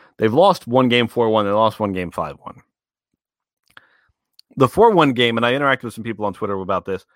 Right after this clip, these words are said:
wasn't actually that bad. The four one game, they actually, at five on five, when you, when you adjust for score and venue, as you should, um,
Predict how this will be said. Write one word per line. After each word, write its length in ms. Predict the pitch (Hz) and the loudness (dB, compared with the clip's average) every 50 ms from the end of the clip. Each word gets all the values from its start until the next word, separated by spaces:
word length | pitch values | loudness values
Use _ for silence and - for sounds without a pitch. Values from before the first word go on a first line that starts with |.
| _ _ _ - | _ _ _ -16
wasn't 420 | 101 98 127 165 202 - 240 156 | -2 0 2 2 2 0 0 0
actually 380 | 156 131 123 - - 123 113 104 | 0 0 -2 -2 -2 -2 -2 -2
that 240 | 98 90 80 - | -2 -6 -8 -8
bad. 320 | - 98 110 143 127 85 73 | -6 -4 -2 -2 -2 -4 -6
The 80 | - | -14
four 200 | - - 123 143 | -8 -4 -4 -2
one 140 | 175 180 151 | 0 -2 -2
game, 380 | 131 107 107 107 104 101 92 - _ _ _ _ - | -2 -4 -6 -6 -8 -10 -12 -16 _ _ _ _ -4
they 120 | 113 117 | -4 -2
actually, 680 | 110 110 120 120 - - - 135 123 120 120 120 110 - _ _ _ _ _ | -2 -2 -4 -4 -6 -8 -8 -6 -4 -4 -4 -4 -6 -8 _ _ _ _ _
at 160 | - 101 98 | -14 -14 -14
five 300 | - - 104 107 120 127 | -8 -2 0 0 0 2
on 160 | 135 135 127 117 | 0 -2 -2 -2
five, 580 | - 156 170 160 123 104 95 92 92 95 - _ _ _ _ _ | -2 -2 0 2 0 0 0 -2 -6 -8 -12 _ _ _ _ _
when 120 | - 101 | -14 -12
you, 120 | 92 85 - _ | -12 -14 -14 _
when 140 | 98 98 95 | -8 -4 -2
you 80 | 98 | -2
adjust 260 | 107 98 104 104 101 - | -2 0 0 0 0 -2
for 100 | - 98 | -6 -12
score 220 | - - 113 110 | -6 -4 -2 -2
and 80 | 113 107 | 0 -2
venue, 320 | 101 90 90 85 85 87 | -4 -4 -6 -8 -10 -10
as 100 | 87 87 | -10 -12
you 60 | 98 | -12
should, 260 | 95 - 95 85 82 82 _ _ _ _ _ _ _ _ - | -14 -12 -12 -14 -14 -14 _ _ _ _ _ _ _ _ -4
um, 580 | 98 107 113 113 113 113 110 107 107 107 - | 0 0 2 2 2 2 0 -2 -4 -6 -8